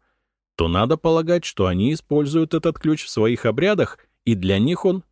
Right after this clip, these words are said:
имеет особую ценность. Но, скорее всего, это их секрет, которым они не будут делиться ни с тобой, ни со мной. Наверное, твой прия-, э, родственник хочет продать им этот артефакт или выменять на что-нибудь.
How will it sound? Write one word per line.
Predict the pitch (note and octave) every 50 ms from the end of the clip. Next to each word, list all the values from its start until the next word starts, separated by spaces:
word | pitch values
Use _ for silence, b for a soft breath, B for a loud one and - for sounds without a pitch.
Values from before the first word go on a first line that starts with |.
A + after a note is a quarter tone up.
| _ _ _
имеет | - D#3 G3 F#3 C#3+ A2 F#2+ F#2 F2+ -
особую | F#2 F2 - - F#2 F2 F2+ F2+
ценность. | E2+ - - F2+ E2+ E2+ E2 D2+ - - _ _ _ _ _ _ _ _ _ _ _ _ _ _ _
Но, | - F#3 G#3 A3+ A3 G3
скорее | F3 - - - - F#3+ F#3+ F#3+ F3+ F3 E3
всего, | - - - F3+ E3+ F3 F3 D#3
это | B2 A#2+ - C#3
их | C#3 C3
секрет, | - - C#3+ C3+ - E3 E3 E3 D3+ -
которым | - C#3+ C#3 - C3 C3 B2+ B2+
они | B2+ C3 C3
не | C#3 C#3+
будут | D3 D#3 D#3+ C#3+ A2 F#2 F2
делиться | F#2+ A2 B2 C#3+ C#3+ - - -
ни | F#2 G#2
с | G#2+ -
тобой, | - C#3 C3+ C#3+ D#3 D#3+ C#3
ни | G#2 E2+
со | - - F#2 F2
мной. | E2+ E2+ F2 E2+ E2+ D#2+ - _ _ _ _ _ _ _ _ _ _ _ _ _ _ -
Наверное, | F2+ G2+ A#2 C3+ D#3 D#3 C#3+ C#3 C#3 C#3 C3+
твой | B2+ - - C3 C3+ C3+ B2+
прия-, | A#2+ _ - B2 B2+ B2+ B2+ B2+ C3+ D3 D3+ C#3 -
э, | - C3+ A#2 G#2+ G#2+ A2+
родственник | C3 F3 F#3+ - - - C#3+ C3+ C3 B2 b b b b b b
хочет | - - D3+ D3+ - - D3 -
продать | - C#3 D3 D#3+ E3+ D3+ G#2 -
им | G2+ F#2+ F#2+
этот | F2+ - F#2 -
артефакт | G2+ F2 - - A#2 - F3 G3 G#3 - - _ _ _ -
или | - G#3 G#3 C3+
выменять | F#2+ F2+ F#2+ G2 F#2+ F#2 F#2 F2+ - -
на | F#2 F2+
что-нибудь. | - - - F#2+ F2+ F2+ F2 F2 E2+ E2+ -